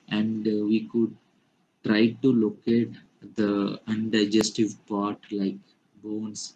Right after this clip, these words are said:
feathers, and hair of the mammals. For segregating the hairs,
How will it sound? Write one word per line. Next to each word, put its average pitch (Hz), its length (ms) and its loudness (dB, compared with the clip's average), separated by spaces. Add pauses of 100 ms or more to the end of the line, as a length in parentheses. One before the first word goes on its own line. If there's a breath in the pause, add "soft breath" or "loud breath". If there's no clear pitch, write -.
(120)
feathers, 107 640 0 (400 soft breath)
and 110 260 -2
hair 104 460 0
of 101 180 -2 (240)
the 107 120 0
mammals. 90 540 -6 (1700 soft breath)
For 113 140 2
segregating 131 720 2
the 127 100 2
hairs, 98 540 -4